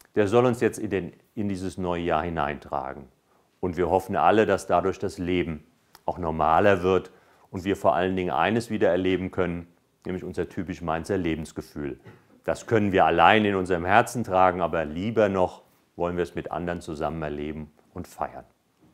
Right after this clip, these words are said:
Aber auch die anderen Weichenstellungen, die für unsere Stadt wichtig sind, die werden in zweitausendeinundzwanzig weitergehen. Gleich zu Beginn des Jahres lade ich einen großen Kreis von Menschen ein, über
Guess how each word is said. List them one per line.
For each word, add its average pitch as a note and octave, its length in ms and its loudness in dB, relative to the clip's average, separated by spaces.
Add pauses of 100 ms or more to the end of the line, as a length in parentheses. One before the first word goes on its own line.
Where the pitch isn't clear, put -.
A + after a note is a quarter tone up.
(800)
Aber G2+ 200 6
auch B2 120 4
die C#3+ 140 -2
anderen C#3+ 340 4
Weichenstellungen, F2+ 760 2
die F2 80 -6
für G2 100 -8
unsere F2+ 240 -8
Stadt F2 260 0
wichtig G#2 380 -4
sind, B2 220 -2
die F#2 140 -2
werden F#2+ 260 0
in F#2 100 -6
zweitausendeinundzwanzig F2+ 1300 -6
weitergehen. G2+ 540 2
Gleich G#2+ 260 0
zu A2 80 -4
Beginn G2+ 320 -2
des C#3 160 -4
Jahres A2+ 460 4 (440)
lade A2 300 8
ich A#2 160 0
einen G2+ 180 -2
großen G#2 480 2
Kreis F#2+ 440 2
von D#2 240 -6
Menschen A2+ 420 -4
ein, G#2+ 340 -2
über A2+ 380 0